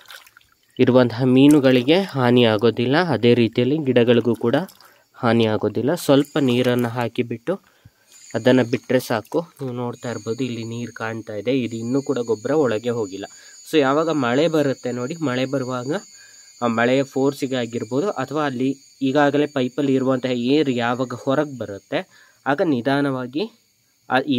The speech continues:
ಪೈಪ್ನಲ್ಲಿ ಹಾಕಿರುವಂತಹ ಗೊಬ್ಬರ ಹೊರಗೆ ಬರುತ್ತೆ. So ಅದೇ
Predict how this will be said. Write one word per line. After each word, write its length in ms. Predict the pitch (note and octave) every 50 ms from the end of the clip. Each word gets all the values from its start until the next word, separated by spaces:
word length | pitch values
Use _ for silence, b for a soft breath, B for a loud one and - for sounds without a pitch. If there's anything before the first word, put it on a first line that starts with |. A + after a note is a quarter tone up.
| A#2 -
ಪೈಪ್ನಲ್ಲಿ 480 | C3+ B2+ B2 - C#3+ C3+ B2+ B2 B2 A#2+ C3
ಹಾಕಿರುವಂತಹ 520 | A#2+ A2+ - A#2+ A#2 A#2 A2+ A2 A#2+ A#2+ G#2+ G#2+
ಗೊಬ್ಬರ 200 | G#2+ G#2+ - D3 G3 G#3 _ _ _ _ _ _ _ _ _ _ _
ಹೊರಗೆ 320 | - C3 A#2 G2 F2+ F2 F2 F2+
ಬರುತ್ತೆ. 300 | F#2 E2+ - _ - - - b b b b b b b -
So 60 | - D3 C3 A#2
ಅದೇ 180 | G#2+ C#3+ E3